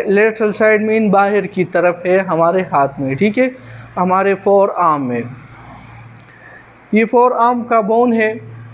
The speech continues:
इसको अगर हम देखें, इसके anatomy को, इसके border को, इसके सरफेसेस को आज हम detail के साथ पढ़ेंगे।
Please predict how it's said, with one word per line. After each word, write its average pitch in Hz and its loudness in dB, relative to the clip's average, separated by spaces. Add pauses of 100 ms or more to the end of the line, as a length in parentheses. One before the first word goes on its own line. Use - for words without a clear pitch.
(420)
इसको 269 0
अगर 226 2
हम 247 0
देखें, 247 0
इसके 240 -4
anatomy 214 0
को, 208 4
इसके 202 -2
border 202 0
को, 196 2
इसके - 0
सरफेसेस 98 -4
को - -2
आज 180 0
हम 190 -4
detail 185 -4
के 190 -2
साथ 185 -2
पढ़ेंगे। 190 -2